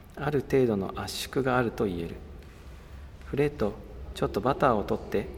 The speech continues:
という一言にさえ圧縮があり、前の言葉に関連する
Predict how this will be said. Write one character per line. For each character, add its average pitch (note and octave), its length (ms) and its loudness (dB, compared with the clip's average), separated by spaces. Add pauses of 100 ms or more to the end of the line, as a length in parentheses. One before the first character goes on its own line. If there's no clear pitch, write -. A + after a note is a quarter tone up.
(520)
と C#3 100 4
い C3+ 160 6
う C3 40 4
一 C#3 200 2
言 C#3 260 2
に G#2 80 0
さ A#2 200 0
え F2+ 80 -2 (380)
圧 - 300 2
縮 A#2 140 2
が A2 140 4
あ A2 60 4
り、 F#2+ 120 -2 (460)
前 C#3 240 6
の A#2 100 4
言 A2 240 0
葉 G#2+ 80 4
に G2 120 2
関 B2 280 0
連 B2 180 4
す - 160 -2
る A#2 180 2